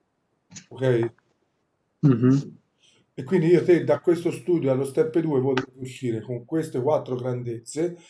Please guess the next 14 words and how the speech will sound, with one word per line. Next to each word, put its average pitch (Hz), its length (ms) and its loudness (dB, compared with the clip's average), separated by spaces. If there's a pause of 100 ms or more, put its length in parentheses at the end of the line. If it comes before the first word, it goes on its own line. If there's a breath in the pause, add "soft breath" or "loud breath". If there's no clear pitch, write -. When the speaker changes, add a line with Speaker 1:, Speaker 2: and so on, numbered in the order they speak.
(200 soft breath)
Speaker 1:
dove 147 240 4
al 131 80 -2
posto 170 320 0
di 190 100 4
S 185 320 6
ci - 140 -6
mettete 170 680 0 (280 loud breath)
la 143 140 -2
corda, 160 720 8
il 135 160 -10
punto 190 560 6
della 143 180 2
sezione 127 380 -6
critica. 113 500 -10